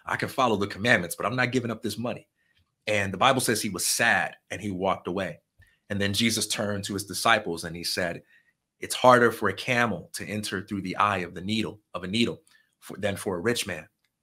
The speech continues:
to enter into the kingdom of God." Now, what was interesting about that,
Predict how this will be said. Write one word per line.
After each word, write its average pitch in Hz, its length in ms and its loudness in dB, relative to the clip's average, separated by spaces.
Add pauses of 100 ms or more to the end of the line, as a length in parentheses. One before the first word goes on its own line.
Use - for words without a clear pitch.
(140)
to 85 240 -4 (100)
enter 104 220 -4
into 95 160 -6
the 87 80 -8
kingdom 92 340 -8
of 80 100 -14
God." 98 380 -4 (320)
Now, 139 160 8
what 175 120 10
was 143 140 8
interesting 220 440 8
about 147 300 8
that, 71 180 -8